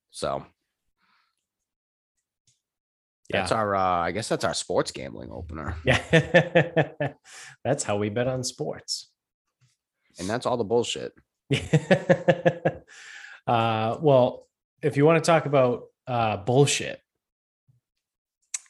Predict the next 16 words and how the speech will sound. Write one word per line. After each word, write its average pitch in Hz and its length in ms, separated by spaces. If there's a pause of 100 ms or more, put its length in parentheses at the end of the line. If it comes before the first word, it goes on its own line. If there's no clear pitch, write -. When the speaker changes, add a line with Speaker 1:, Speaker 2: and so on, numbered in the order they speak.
(120)
Speaker 2:
uh, 104 400
C 156 240
N 147 60
N, 156 340 (580)
this, 156 280 (120)
so, 147 460 (1400)
d-, 185 320
like, 156 380 (220)
everyone, 131 640
everyone 190 400
with 151 140
a, 139 100
with 143 200
a, 135 260
with 147 180
a 127 220